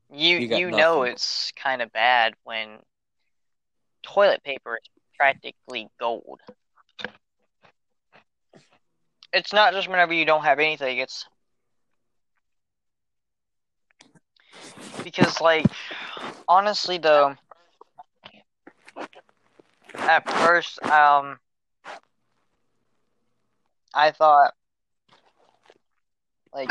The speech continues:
Speaker 1: you know, this whole thing, I was hoping that this whole thing wouldn't really cause much damage.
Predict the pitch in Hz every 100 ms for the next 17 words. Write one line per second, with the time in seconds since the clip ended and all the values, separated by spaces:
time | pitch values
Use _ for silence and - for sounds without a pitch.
0 | 170 143 135 135 143 143 160 151 - 147
1 | 143 135 131 - - _ _ _ _ -
2 | - 165 165 208 220 214 190 - 185 -
3 | 202 190 190 165 202 262 190 175 180 165
4 | 143 _ _ _ _ _ - 151 165 156
5 | 147 - 135 139 151 117 110 -